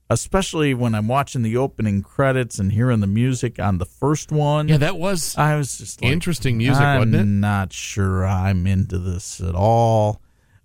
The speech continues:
Speaker 1: Um, but I thought it was good storytelling. It's basically, uh, true life stories dramatized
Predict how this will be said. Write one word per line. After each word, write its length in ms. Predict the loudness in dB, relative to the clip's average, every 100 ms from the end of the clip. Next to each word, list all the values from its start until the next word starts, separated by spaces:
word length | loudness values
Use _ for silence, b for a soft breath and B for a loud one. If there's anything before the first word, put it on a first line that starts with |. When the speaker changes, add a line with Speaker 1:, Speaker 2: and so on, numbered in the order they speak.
| _ -2
Speaker 1:
Um, 520 | 0 2 0 -2 -6 _ _
but 240 | 2 2 _
I 120 | -4
thought 340 | 0 0 0 -4 _ -4
it 160 | -2
was 200 | 0 -2
good 240 | 2 0 0
storytelling. 880 | -2 0 0 0 0 0 -2 -6 -8
It's 220 | -8 -4
basically, 880 | -4 -4 -6 -10 -2 0 2 0 -6 _ _ _ -6
uh, 240 | -4 -4 -8 _ _ _ _ _ _ -4
true 240 | 0 2
life 240 | 2 0
stories 460 | -2 0 2 2 -2
dramatized 960 | 0 0 2 -2 -2 -2 -2 -6 -10